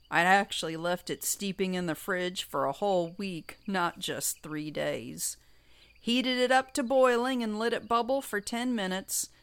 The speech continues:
and filled five quart jars, processing them in the water bath to seal. I've got enough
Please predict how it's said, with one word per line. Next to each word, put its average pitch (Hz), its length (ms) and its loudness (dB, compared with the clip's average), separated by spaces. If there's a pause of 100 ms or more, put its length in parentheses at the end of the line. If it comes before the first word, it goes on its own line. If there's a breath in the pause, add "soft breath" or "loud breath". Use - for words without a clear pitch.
(100)
and 277 140 -2
filled 254 320 2
five 349 560 -2
quart 277 380 0
jars, 170 720 2 (320 loud breath)
processing 247 800 0
them 220 220 -2
in 226 100 -2
the 175 100 -2
water 214 360 2
bath 208 460 0
to 226 100 -8
seal. 160 580 -4 (560 soft breath)
I've 226 220 0
got 208 260 2
enough 190 400 -2